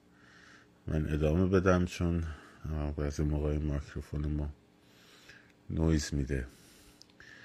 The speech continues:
اگر که صدا مناسب هست این رو لطف کنید که بنویسید اینجا که من بتونم.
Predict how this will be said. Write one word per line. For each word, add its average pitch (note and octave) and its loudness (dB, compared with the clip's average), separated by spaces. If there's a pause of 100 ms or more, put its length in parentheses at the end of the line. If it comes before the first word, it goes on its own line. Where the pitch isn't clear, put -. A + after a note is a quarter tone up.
(500)
اگر D2+ 2
که D2+ 2
صدا D2+ 0
مناسب C#2+ -2 (180)
هست G2+ 0 (1000)
این E2 -6
رو D#2+ -4
لطف D#2 2
کنید D#2 0
که D#2 2 (2250)
بنویسید D2+ 2
اینجا C#2 -4
که C#2+ -10
من C#2 -4
بتونم. C#2 -6